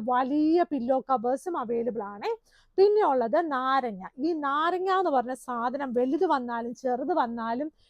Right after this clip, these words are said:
എല്ലാവർക്കും ഇഷ്ടമാട്ടോ. ഇപ്രാവശ്യം നമുക്ക് ചെറുതാണേ. നല്ല ഭംഗിയായിട്ടുള്ള സൈഡ്. ഇതും നമുക്ക് സെന്റർ പോർഷൻ ലൈറ്റ് ആണ്, സൈഡ് ബോർഡറും ലൈറ്റ് വെയിറ്റ് ആട്ടോ.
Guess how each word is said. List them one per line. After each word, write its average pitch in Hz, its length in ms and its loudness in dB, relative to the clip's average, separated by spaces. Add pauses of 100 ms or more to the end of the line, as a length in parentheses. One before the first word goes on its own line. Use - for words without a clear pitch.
(140)
എല്ലാവർക്കും 330 720 6
ഇഷ്ടമാട്ടോ. 233 500 -4
ഇപ്രാവശ്യം 269 680 -2
നമുക്ക് 233 280 -6
ചെറുതാണേ. 269 840 0 (400)
നല്ല 311 420 2
ഭംഗിയായിട്ടുള്ള 254 1120 0
സൈഡ്. 240 520 2 (280)
ഇതും 392 280 4
നമുക്ക് 294 300 -2
സെന്റർ 262 440 0
പോർഷൻ 269 400 0
ലൈറ്റ് 262 420 0
ആണ്, 302 360 2
സൈഡ് 254 420 0
ബോർഡറും 254 580 2
ലൈറ്റ് 262 480 0
വെയിറ്റ് 240 340 -4
ആട്ടോ. 220 340 -2